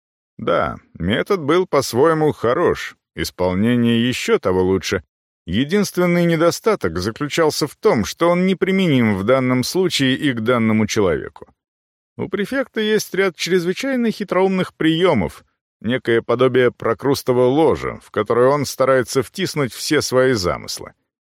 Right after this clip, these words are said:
Однако он то и дело попадает в просак, забирая то слишком глубоко, то слишком мелко — так что нередко любой мальчишка проявит больше сообразительности, чем он. Я знал одного такого школьника, который в свои восемь лет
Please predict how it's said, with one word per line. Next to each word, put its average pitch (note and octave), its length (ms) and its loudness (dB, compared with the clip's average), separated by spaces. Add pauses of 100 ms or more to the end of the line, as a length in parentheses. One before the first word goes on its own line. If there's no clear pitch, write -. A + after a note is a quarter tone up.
(160)
Однако A#2+ 440 -2
он B2 200 2
то C#3 140 4
и C3 140 4
дело A#2+ 340 4
попадает B2 560 0
в - 80 -20
просак, B2+ 600 -2 (340)
забирая F#3 500 0
то G3+ 240 0
слишком A#2 520 0
глубоко, A#2+ 640 0 (180)
то - 160 -4
слишком F#3+ 480 -2
мелко — F3+ 500 -2 (440)
так - 140 -4
что C3 200 -2
нередко C3+ 480 0
любой C#3 300 2
мальчишка C3+ 640 -2
проявит B2 420 2
больше A#2 400 0
сообразительности, A2 1040 0
чем F#2 320 -2
он. G#1 220 -10 (640)
Я A#3 260 0
знал F#3 380 2
одного A#2+ 340 2
такого C3 380 2
школьника, A2 580 0
который A2 380 0
в - 40 -12
свои C3+ 300 2
восемь C#3 420 0
лет E3 240 0